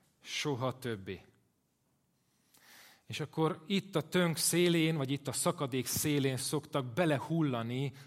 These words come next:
a reménytelenségbe a kapcsolatok, a házasságok,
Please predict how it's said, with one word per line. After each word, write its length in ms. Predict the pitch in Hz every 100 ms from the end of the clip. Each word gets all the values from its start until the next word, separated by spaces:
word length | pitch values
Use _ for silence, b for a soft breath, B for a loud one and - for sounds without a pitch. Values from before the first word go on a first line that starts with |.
| B
a 80 | 123
reménytelenségbe 1300 | 151 139 123 117 117 113 104 - 113 101 101 98 B B
a 80 | -
kapcsolatok, 800 | 151 170 - 156 135 - 127 - b b
a 100 | b
házasságok, 1080 | - 139 147 135 131 - 127 113 107 110 -